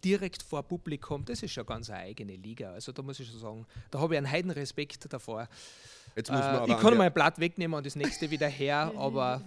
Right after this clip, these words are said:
Speaker 1: ja,
Speaker 2: Die
Speaker 1: genau.
Speaker 2: Chance haben wir im Impro-Theater auch. Wir haben das schon gehabt, dass mal fünf
Speaker 3: Ja.
Speaker 2: Schwämme kommen und dann hörst du auf zu spielen und sagst, „Gut, machen wir was Neues.“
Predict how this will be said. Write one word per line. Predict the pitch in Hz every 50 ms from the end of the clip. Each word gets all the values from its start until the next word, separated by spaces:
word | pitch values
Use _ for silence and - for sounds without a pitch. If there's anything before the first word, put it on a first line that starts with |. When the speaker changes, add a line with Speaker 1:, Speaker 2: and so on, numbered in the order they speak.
| - -
Speaker 1:
ja, | - 120 107 92 - - - - -
Speaker 2:
Die | 165 175
Speaker 1:
genau. | 156 151
Speaker 2:
Chance | 165 170 220 269 - -
haben | 170 190 214 180
wir | 170 156
im | 156 -
Impro-Theater | 117 180 180 - 160 156 - - 143 143 - - 139 -
auch. | 71 92 101 - _ _ _ _ _ _ _ _ _ _ _ _ _ - - _ _ -
Wir | 127 127 123
haben | 160 202 202
das | 143 123 -
schon | - - 196
gehabt, | - - 240 - -
dass | 147 131 -
mal | 123 113
fünf | - - - 120 117
Speaker 3:
Ja. | 110 -
Speaker 2:
Schwämme | - - - 113 110 110 110 110
kommen | - - 110 117 139
und | 196 180
dann | 117 131 -
hörst | 156 - - - -
du | - -
auf | 123 127 -
zu | - - 113
spielen | - - 120 127
und | 139
sagst, | 131 139 135 - -
„Gut, | - 143 - 95
machen | 92 95 - 98
wir | 98
was | 95 85 -
Neues.“ | 92 90 113 156 - - -